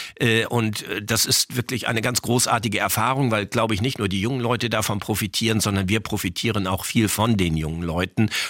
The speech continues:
Und es ist natürlich auch so ein Netzwerk, was sich im Laufe der Jahre daraus entwickelt hat. Ein, ein Projekt, was unheimlich viel Spaß macht und was wir gerne auch weiterführen wollen.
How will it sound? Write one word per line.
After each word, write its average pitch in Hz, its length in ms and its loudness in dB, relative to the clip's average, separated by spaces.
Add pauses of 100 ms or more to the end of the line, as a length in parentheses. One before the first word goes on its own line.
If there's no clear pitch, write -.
Und 104 120 2
es 107 120 4
ist 117 140 2
natürlich 104 440 0
auch 95 80 0
so - 140 0
ein 98 160 2
Netzwerk, 101 560 0
was 104 140 2
sich - 260 -2
im 104 240 0
Laufe 110 300 0
der 92 100 0
Jahre 95 340 0
daraus 92 360 0
entwickelt 101 520 -4
hat. 101 200 0 (320)
Ein, 107 460 0
ein 110 120 -2
Projekt, 120 300 0
was 101 120 0
unheimlich 110 520 2
viel 92 100 0
Spaß 98 400 0
macht 104 260 -2
und 98 280 -2
was 101 180 0
wir 98 140 0
gerne 92 260 0
auch - 140 -2
weiterführen 69 500 -4
wollen. - 140 -18